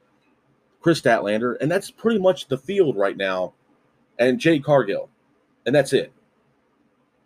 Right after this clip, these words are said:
Uh, what was that, like, six or seven women on that roster? That's it, man. And they're not even getting booked every week. They're not. But Baker and, you know, this whole Baker and Nyla Rose thing was trash, man.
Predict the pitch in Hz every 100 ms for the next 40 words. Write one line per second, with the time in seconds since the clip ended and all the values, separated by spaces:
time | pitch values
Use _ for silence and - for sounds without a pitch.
0 | _ - 113 131 110 85 98 - 143 135
1 | 131 131 123 131 127 120 104 117 127 147
2 | 165 - 147 123 95 104 107 - _ _
3 | _ _ _ - 135 165 170 160 147 127
4 | 113 143 - 120 117 104 107 80 _ -
5 | 127 147 92 - _ _ _ _ _ _
6 | 123 - _ _ _ _ _ _ 123 151
7 | 151 151 - 120 107 131 135 123 135 160
8 | 143 147 147 139 135 180 156 151 156 226
9 | 254 - - 98 143 196